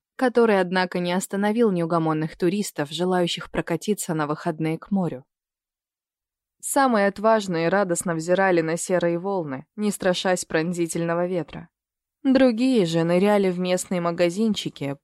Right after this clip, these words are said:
пользуясь случаем накупить рождественских сувениров вроде стеклянных шаров с пиратами и надписью "Силвернесс"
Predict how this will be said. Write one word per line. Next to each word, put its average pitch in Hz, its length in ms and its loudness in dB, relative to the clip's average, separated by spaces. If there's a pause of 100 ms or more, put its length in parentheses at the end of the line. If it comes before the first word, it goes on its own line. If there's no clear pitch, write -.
пользуясь 196 540 2
случаем 196 560 2
накупить 190 420 -2
рождественских 190 840 0
сувениров 196 640 0
вроде 175 360 0
стеклянных 170 540 0
шаров 208 380 0
с - 80 -6
пиратами 156 560 0
и 202 160 -4
надписью 185 480 -4
"Силвернесс" 185 720 -2